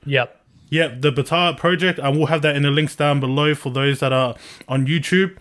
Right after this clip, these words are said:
Speaker 2: Um, and, and you also got a, um, Instagram page too. Um, it's just been newly formed.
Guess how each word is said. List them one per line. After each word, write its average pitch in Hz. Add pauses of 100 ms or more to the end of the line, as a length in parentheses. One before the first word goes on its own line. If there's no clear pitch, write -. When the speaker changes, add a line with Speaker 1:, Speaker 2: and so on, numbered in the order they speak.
(440)
Speaker 2:
Um, 131
and, 147
and 160
you 185
also 202
got 175
a, 151
um, 139
Instagram 156
page 139
too. 151 (180)
Um, 127
it's 135
just -
been 143
newly 131
formed. 170